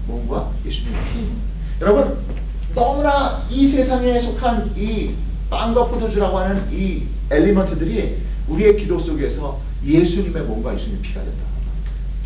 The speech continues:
그래서 깨달아야 되는 게 뭐냐면, 여러분, 제자가 된다는 것은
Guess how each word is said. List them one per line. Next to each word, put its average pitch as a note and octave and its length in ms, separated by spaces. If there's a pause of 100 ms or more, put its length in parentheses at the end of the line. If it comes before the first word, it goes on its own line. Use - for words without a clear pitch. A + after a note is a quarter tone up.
(440)
그래서 D#3 320
깨달아야 F#3+ 340
되는 - 200
게 - 60
뭐냐면, D#3 440
여러분, - 220
제자가 D#3 400
된다는 G2+ 340
것은 - 220